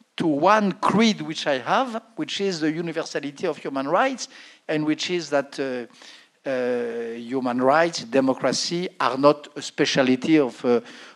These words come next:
of Europe and of the West, but is something which can be applied, uh, anywhere. And I, when I went back to Benghazi, I thought, only for that, only for this moment when I saw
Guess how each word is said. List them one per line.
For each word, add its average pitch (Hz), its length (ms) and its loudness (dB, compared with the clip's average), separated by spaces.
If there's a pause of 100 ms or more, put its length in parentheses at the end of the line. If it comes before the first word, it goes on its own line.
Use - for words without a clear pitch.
of 135 240 -2
Europe 147 300 6
and 131 120 2
of 120 140 -4
the 123 80 -2
West, 147 400 -2
but 127 320 -8
is 131 160 -8
something 127 340 -2
which 127 180 -2
can 120 200 -6
be 127 160 -4
applied, 135 680 -2 (760)
uh, 117 240 -2 (540)
anywhere. 120 520 -4 (920)
And 147 280 0
I, 202 80 0 (100)
when 220 160 2
I 202 80 8
went 165 260 8
back 139 200 2
to 139 100 0
Benghazi, 131 680 -2 (200)
I 131 120 -6
thought, - 480 -4 (600)
only 202 280 6
for 156 180 4
that, 110 440 -6 (640)
only 175 260 4
for 180 220 -2
this 147 320 -6
moment 156 540 0
when 147 280 -2
I 165 180 -4
saw 143 600 0